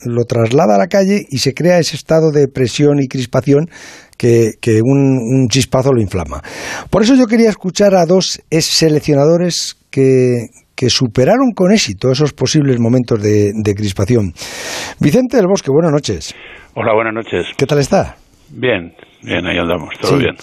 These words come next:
Speaker 1: Ya me ha advertido Bustillo, ¿eh? Que, que, que tenga cuidado. Dice, "No, no, no, cuidado con lo que le preguntes porque ha dicho que no se va a meter con nadie". Como si Vicente del Bosque se hubiera metido alguna vez con alguien.
Speaker 2: Bueno, pero a lo mejor te equivocas y dices alguna cosa que no debes. Yo creo que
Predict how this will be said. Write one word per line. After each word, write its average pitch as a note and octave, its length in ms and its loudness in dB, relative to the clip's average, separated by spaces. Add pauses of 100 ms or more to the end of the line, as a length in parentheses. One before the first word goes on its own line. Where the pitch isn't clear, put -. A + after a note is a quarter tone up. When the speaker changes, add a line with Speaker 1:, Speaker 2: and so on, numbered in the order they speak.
(200)
Speaker 1:
Ya E3 100 2
me G3 60 2
ha - 20 4
advertido F3 340 2
Bustillo, A#2 380 -4
¿eh? E3+ 100 -8
Que, A#2 200 -2 (220)
que, B2 280 2
que B2 100 -2
tenga D3+ 220 2
cuidado. D3 320 2
Dice, C#3 180 -2
"No, D#3 140 2
no, E3+ 180 2
no, E3 240 0 (360)
cuidado D3 220 4
con G#3 120 2
lo F#3+ 60 4
que F#3 80 2
le F3+ 80 4
preguntes F#3+ 380 2
porque E3+ 200 -2
ha - 20 4
dicho F3 200 0
que E3 60 2
no D#3+ 60 0
se D3 100 2
va D3+ 80 4
a D3+ 40 2
meter C#3 180 0
con B2 160 0
nadie". G2+ 280 -2 (400)
Como F#3 240 2
si E3+ 120 -2
Vicente F#3 320 0
del A3+ 100 4
Bosque A3+ 200 -2
se F#3+ 80 0
hubiera G3+ 160 4
metido F#3 220 0
alguna F3+ 180 2
vez E3+ 100 2
con A3+ 140 0
alguien. A#2 300 -2 (580)
Speaker 2:
Bueno, A2+ 320 0
pero G2 120 0
a G2 40 -2
lo G2 60 -6
mejor A2+ 200 -4
te G#2 100 -2
equivocas F#2 480 0
y F2+ 80 -8
dices F#2 360 -2
alguna F#2 260 -2
cosa F2+ 220 -2
que D#2 120 -4
no - 100 -6
debes. G2 300 0 (120)
Yo B2 280 -2
creo G2 120 -4
que F2+ 220 -4